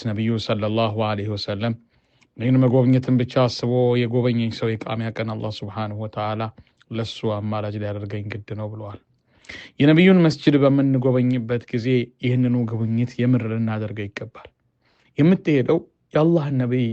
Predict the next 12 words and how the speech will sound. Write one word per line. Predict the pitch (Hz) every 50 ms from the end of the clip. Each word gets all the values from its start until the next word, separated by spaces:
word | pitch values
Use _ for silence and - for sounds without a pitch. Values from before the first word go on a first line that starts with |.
| 113 -
ሰለላሁ | - - 127 120 117 110 113 127 120 117 110 117
ዐለይሂ | 117 117 113 110 110
ወሰለም | 113 110 - - 107 98 107 113 110 120
ለመጎብኘት | 113 107 110 113 110 104 110 107 107 107 104 -
ነውና። | - 104 104 104 101 98 - _ _ _ _ _ _ _ - - - - - - - - - _ -
ነቢዩ | - 113 127 139 139 135 127
ሰለላሁ | - 143 131 127 127 123 127 135 131 127 123 123 120 123 131
ዐለይሂ | 123 117 123 120 117 117
ወሰለም | 117 117 110 - 120 113 107 110 113 110 110 110 113
እንዲህ | 117 113 107 110 107
ይላሉ፣ | 107 110 107 107 - - - _ _ _ _ _ _ _ _ _ _ _ _ _ _ _ _ _ _ _ _ _ _ _ _ _ _ _ _ _ _ _ _ _ _ _ _ _ _ _ _ - - - - - - - - - _
«በእኔ | _ 120 120